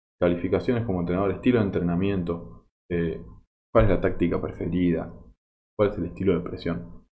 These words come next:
sobre todo para los managers y segundos entrenadores, ¿sí? Em, pueden poner un montón de cosas acá, ¿sí? Trabajo preferido, por ejemplo, no estaría mal, podría ser una opción.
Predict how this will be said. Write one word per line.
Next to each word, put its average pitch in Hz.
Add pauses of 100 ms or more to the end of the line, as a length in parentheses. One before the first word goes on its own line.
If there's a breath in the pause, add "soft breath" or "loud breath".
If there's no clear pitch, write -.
(120)
sobre 90
todo 127
para 104
los 90
managers 101
y 85
segundos 87
entrenadores, 82
¿sí? 85 (440)
Em, 87 (460)
pueden 127
poner 113
un 110
montón 107
de 95
cosas 92
acá, 90 (240)
¿sí? 98 (300)
Trabajo 98
preferido, 95
por 85
ejemplo, 95
no 85
estaría 85
mal, 85 (360)
podría 87
ser -
una 85
opción. 92